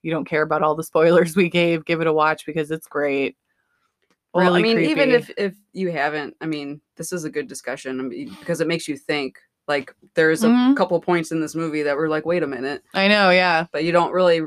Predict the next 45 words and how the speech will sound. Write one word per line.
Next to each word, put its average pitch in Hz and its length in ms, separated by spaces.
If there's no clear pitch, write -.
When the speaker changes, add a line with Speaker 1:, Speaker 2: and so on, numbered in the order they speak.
Speaker 2:
think 196 160
about 143 260
it 127 100
while 147 140
you're 143 140
watching 151 420
it. 139 220
It's 160 120
just 165 200
Speaker 1:
Mm-hmm. 165 80
Speaker 2:
kinda, 139 300
you 151 100
know. 135 240
But 170 100
yeah, 170 240
I 185 160
will, 180 260
um, 147 400
I'll 175 140
post 165 280
some 151 120
of 147 60
those 143 140
questions 147 540
on 143 280
our 135 200
Spotify 143 840
episode, 147 640
and 147 240
then, 147 320
um, 139 400
I'll 143 160
make 151 180
it, - 100
like, 151 160
an - 80
open 151 280
discussion 143 500
if - 140
I 120 80
can. 139 420
I'll 135 80
figure 135 300
it 131 40
out, 127 220